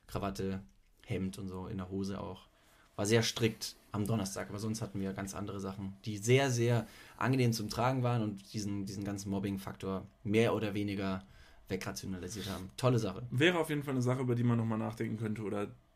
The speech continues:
Speaker 2: diskutieren sollte, ob sowas nicht vielleicht Sinn machen würde, obwohl es wahrscheinlich jetzt kaum mehr durchzusetzen wäre hier in Deutschland.
Speaker 1: Ist schwierig, ja. Vor allem, wenn die, wenn die Kids sich halt in, in den jüngsten Jahren schon piercen lassen, die Haare färben, tätowieren, geht auch immer irgendwie.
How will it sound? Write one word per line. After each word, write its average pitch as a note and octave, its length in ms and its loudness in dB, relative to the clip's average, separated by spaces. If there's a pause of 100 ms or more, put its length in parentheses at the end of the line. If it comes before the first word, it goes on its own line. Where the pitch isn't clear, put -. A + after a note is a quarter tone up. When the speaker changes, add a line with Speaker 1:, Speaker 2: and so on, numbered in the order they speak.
Speaker 2:
diskutieren A#2+ 540 -2
sollte, G2+ 260 -4
ob - 100 -6
sowas G2+ 280 -6
nicht G#2+ 120 -8
vielleicht A#2 200 -2
Sinn D#3 140 0
machen C#3+ 240 0
würde, B2+ 140 6
obwohl A2 220 2
es A2 60 -6
wahrscheinlich G2+ 360 -4
jetzt - 140 -8
kaum G2 260 -10
mehr F#2+ 140 -8
durchzusetzen F#2+ 640 -12
wäre F2 180 -8
hier F#2 120 -10
in G2 80 -10
Deutschland. G2+ 440 -6
Speaker 1:
Ist B2 140 8
schwierig, A2 540 2
ja. G2+ 280 0 (100)
Vor - 220 -2
allem, A#2 280 6
wenn A2+ 120 6
die, A2 300 2
wenn G#2+ 120 2
die G#2+ 100 0
Kids B2 300 0
sich A2+ 180 -4
halt G2+ 280 -4
in, A2 200 0
in A2 120 -4
den A2 140 2
jüngsten A#2 380 2
Jahren G#2+ 300 0
schon A2 280 -2
piercen B2+ 440 0
lassen, A2+ 360 0
die A2 140 0
Haare G#2+ 260 -4
färben, G#2+ 640 0 (600)
tätowieren, A2+ 880 2
geht A2 220 -2
auch A2+ 160 2
immer A2+ 260 4
irgendwie. A2 540 2